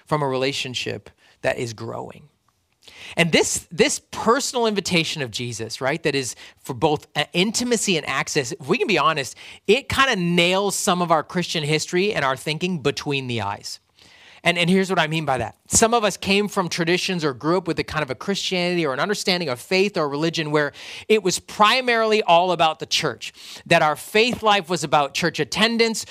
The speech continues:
church sacraments, church activities, what the priest did for us or what the pastor was supposed to do. All of it was oriented towards what others did, the, the broader community. And,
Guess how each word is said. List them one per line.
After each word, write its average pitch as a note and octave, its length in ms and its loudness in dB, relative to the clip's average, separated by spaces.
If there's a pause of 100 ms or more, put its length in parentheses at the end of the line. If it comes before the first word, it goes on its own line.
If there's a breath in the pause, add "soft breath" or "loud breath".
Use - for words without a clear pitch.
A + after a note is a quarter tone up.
(140 loud breath)
church - 300 0
sacraments, G#3 800 2 (240 loud breath)
church F3 240 0
activities, G#3 840 2 (160 loud breath)
what D3 240 0
the D#3 40 -2
priest A3 480 0
did F#3+ 220 4
for G3 340 2
us F#3 200 0
or - 20 -2
what C3+ 160 -4
the C#3+ 80 -8
pastor G3+ 420 0
was F#3+ 140 0
supposed G3 340 0
to F#3+ 80 -2
do. F#3 240 2 (320 loud breath)
All A#3 320 6
of B3 100 0
it A#3+ 100 -8
was G#3 120 2
oriented G3+ 600 2
towards F3 420 0
what E3 300 0
others F#3 400 4
did, D3 260 -2
the, C#3+ 100 0
the C3+ 160 -4
broader D#3+ 560 2
community. C#3+ 720 -6 (500 loud breath)
And, E3 300 2